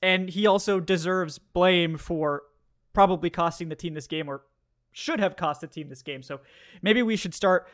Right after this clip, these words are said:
with the fumbles. And Jordan, I know you had something to say about the second fumble in Drew Dalman, because Drew Dalman's been taking a lot of flack, and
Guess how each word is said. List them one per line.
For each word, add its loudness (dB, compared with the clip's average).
with 6
the -4
fumbles. -2
And -2
Jordan, 2
I 0
know 2
you 2
had 4
something -4
to -6
say 4
about 2
the -10
second 0
fumble -4
in -6
Drew -2
Dalman, 4
because -4
Drew -6
Dalman's 4
been -4
taking -2
a -2
lot 0
of -4
flack, 2
and -4